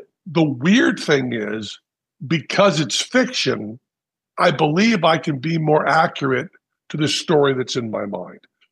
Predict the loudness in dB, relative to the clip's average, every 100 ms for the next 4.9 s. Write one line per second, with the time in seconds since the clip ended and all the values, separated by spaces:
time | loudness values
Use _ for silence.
0 | -2 0 2 0 0 2 2 2 0 -6
1 | -2 2 2 2 -2 -2 0 0 0 -10
2 | -20 _ _ -4 -2 -2 -2 0 2 2
3 | 2 -2 2 2 2 2 0 -6 _ _
4 | -6 -4 -4 0 2 2 0 -4